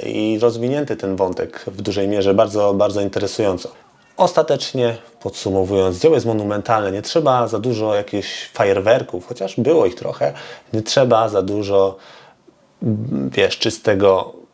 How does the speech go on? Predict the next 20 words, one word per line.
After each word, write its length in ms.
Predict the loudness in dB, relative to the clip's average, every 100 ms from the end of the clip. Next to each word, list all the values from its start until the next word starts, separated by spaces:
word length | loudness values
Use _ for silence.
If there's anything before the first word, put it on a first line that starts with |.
| _ _
czystej 480 | -8 -8 0 2 2
takiej 300 | -2 -8 -6
agresji, 640 | -4 2 4 6 4 -2 -14
takiej, 240 | -12 -12
tego, 280 | -4 -2 -2
co 320 | -2 2 2
w 140 | 0
większości 440 | -6 -6 -6 -8 -6
filmów 360 | -2 -2 0
jest, 260 | 2 0 0
akcji 460 | 0 0 -2 -6 -4
takiej 360 | -4 -2 -2 0
czysto 500 | -2 -2 0 0 -2 -16 -8 -2
mechanicznej, 760 | 0 0 0 2 0 -4 -6
żeby 260 | -4 -4 -4
film 280 | 0 0 2
cię 120 | -2
trzymał 640 | -2 -2 2 2 2 0 -4 -20 -16 -8
w 160 | 0
ręku, 520 | 2 2 2 -2 -6